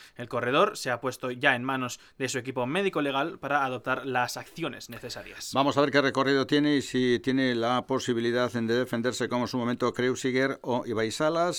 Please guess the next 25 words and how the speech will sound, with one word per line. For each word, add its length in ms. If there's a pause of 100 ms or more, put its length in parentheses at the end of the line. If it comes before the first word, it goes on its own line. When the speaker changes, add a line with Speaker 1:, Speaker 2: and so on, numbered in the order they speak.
Speaker 2:
en 400
cuyos, 600
eh, 220
casos 400
hubo 140
una 160
resolución 500
positiva, 520 (600)
pero 140
hay 80
otros 240
muchos 240
precedentes 800
que 180
no 600
alimentan 560
el 160
optimismo. 520
En 240
todo 220
caso, 340
con 180
el 180
cariño 640
y 580